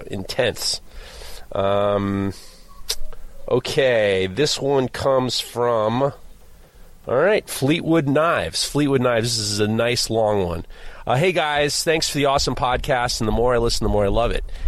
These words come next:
And thanks to Doctor Laron for his book on knife engineering. Uh, it's a wonderful, comprehensive resource, just in case the question gets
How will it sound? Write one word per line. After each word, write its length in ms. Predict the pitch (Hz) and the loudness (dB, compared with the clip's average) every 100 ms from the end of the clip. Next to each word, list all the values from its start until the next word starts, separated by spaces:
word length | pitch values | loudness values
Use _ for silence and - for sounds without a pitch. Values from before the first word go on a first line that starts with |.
| - | 0
And 160 | 107 | 0
thanks 280 | 117 135 - | 2 2 2
to 60 | 123 | 0
Doctor 320 | 117 117 120 | 0 0 0
Laron 300 | 107 110 107 | 2 2 2
for 120 | - | 0
his 120 | 98 | -2
book 340 | 95 - 139 131 | -2 0 2 2
on 180 | 104 107 | 2 2
knife 260 | 117 127 | 0 2
engineering. 600 | 101 98 95 92 95 113 - - - - - | 0 0 0 0 0 0 -4 -16 -20 -8 0
Uh, 60 | |
it's 220 | 101 101 113 | 2 2 2
a 40 | |
wonderful, 560 | 101 107 151 185 - 180 | 0 2 2 2 0 -2
comprehensive 800 | - 147 - 151 139 135 151 127 | 0 0 0 0 2 0 0 0
resource, 500 | 131 - 92 80 - | 0 0 -2 -2 0
just 240 | 107 - | 0 2
in 80 | 120 | 0
case 280 | - 107 - | 0 0 0
the 80 | |
question 420 | - 104 98 - 104 | 0 0 0 0 0
gets 300 | 104 - | 0 0